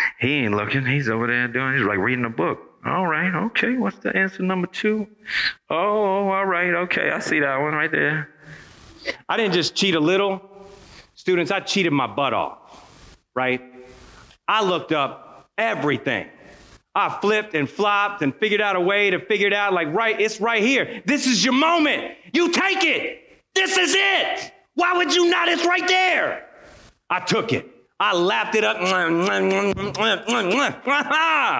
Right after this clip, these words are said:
I left the room. There were still people taking an exam.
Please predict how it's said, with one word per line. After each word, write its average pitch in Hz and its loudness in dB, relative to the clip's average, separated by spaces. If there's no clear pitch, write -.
I 269 2
left 269 0
the 269 2
room. 302 0
There 330 2
were 311 2
still 349 0
people 330 2
taking 339 0
an 277 2
exam. 285 2